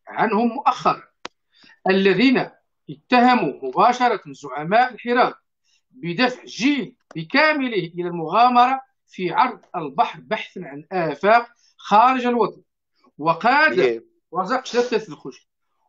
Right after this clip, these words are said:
Speaker 1: وقاد الحبيب الحنودي الذي يوصف بحكيم الحراك.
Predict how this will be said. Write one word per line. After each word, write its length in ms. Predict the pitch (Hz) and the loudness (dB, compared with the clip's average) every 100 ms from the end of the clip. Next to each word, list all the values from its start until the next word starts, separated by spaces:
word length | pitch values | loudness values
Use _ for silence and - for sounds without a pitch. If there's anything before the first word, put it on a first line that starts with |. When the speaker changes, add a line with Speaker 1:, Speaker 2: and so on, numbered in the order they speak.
| - | 2
Speaker 1:
وقاد 440 | 240 247 302 247 | 2 4 2 2
الحبيب 440 | 240 - 220 254 | -2 -2 -2 -2
الحنودي 680 | 214 196 190 165 143 214 370 _ - | -6 -8 -6 -4 -6 -6 -6 _ -6
الذي 380 | 226 226 196 202 | -2 0 0 0
يوصف 460 | 269 339 - 180 - | 2 2 2 -2 0
بحكيم 680 | 180 208 214 - 226 262 269 | 0 2 0 0 2 2 2
الحراك. 460 | 269 247 269 214 | 0 0 2 0